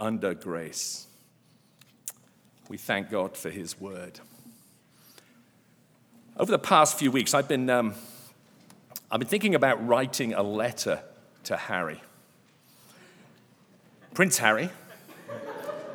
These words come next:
from Harry and Meghan. Now, for the younger ones among you, a letter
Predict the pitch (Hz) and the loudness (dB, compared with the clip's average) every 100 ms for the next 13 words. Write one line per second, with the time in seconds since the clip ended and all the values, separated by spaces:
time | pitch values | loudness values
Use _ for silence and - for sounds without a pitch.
0 | - - 110 92 - 127 127 120 107 107 | -16 -10 -8 -6 0 4 6 4 0 -4
1 | 101 90 90 76 - - - - - - | -4 -6 -8 -12 -20 -20 -20 -20 -20 -20
2 | - - - 117 123 160 139 151 196 226 | -20 -20 0 4 4 4 4 6 6 8
3 | 175 170 151 139 127 113 98 95 110 - | 6 6 4 2 2 0 0 -2 -2 -8
4 | - - 113 123 147 165 185 - - 78 | -14 -2 -2 0 0 0 0 -2 -4 -4